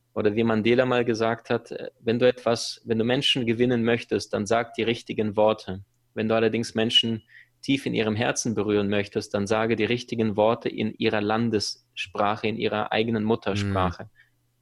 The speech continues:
Speaker 1: Und, ähm, genau darum geht's wahrscheinlich in der Kommunikation. Wie siehst du es?
Speaker 2: Ich sehe es genauso, ich sehe es genauso. Und find's einfach nur unglaublich toll, dir zuhören zu dürfen, weil man merkt, dass da so viel dahinter ist und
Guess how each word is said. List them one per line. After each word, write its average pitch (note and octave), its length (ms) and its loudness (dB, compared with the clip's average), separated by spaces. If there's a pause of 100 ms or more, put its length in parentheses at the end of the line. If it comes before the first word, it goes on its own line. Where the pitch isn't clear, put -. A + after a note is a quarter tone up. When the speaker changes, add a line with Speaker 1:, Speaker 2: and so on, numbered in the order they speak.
(160)
Speaker 1:
Und, G#2 300 -2
ähm, G#2 400 -6 (360)
genau G#2 240 -2
darum A2 280 0
geht's B2 260 -4
wahrscheinlich F#2+ 380 -8
in G2+ 80 -8
der F#2+ 100 -6
Kommunikation. F#2+ 640 -8
Wie G#2+ 80 -2
siehst A#2 240 -6
du C3 100 -4
es? - 160 -8 (440)
Speaker 2:
Ich G#2+ 120 -2
sehe B2+ 160 0
es C3 140 -2
genauso, A2 440 0
ich F2 140 -2
sehe G#2 120 -2
es F#2+ 100 -6
genauso. F#2+ 500 -2 (460)
Und G2+ 320 -4 (540)
find's A#2 340 -4
einfach A2 300 -2
nur G#2+ 280 0
unglaublich A2 520 0
toll, A#2 380 2
dir G#2 220 0
zuhören G#2 440 0
zu F2 120 -2
dürfen, F2+ 380 -2
weil F#2 240 0 (400)
man G2 280 -2
merkt, A#2 340 0
dass A2+ 140 -2
da A2+ 60 -2
so G#2+ 120 -2
viel C3+ 180 -2
dahinter A#2+ 460 0
ist G#2 180 0
und G2+ 220 -2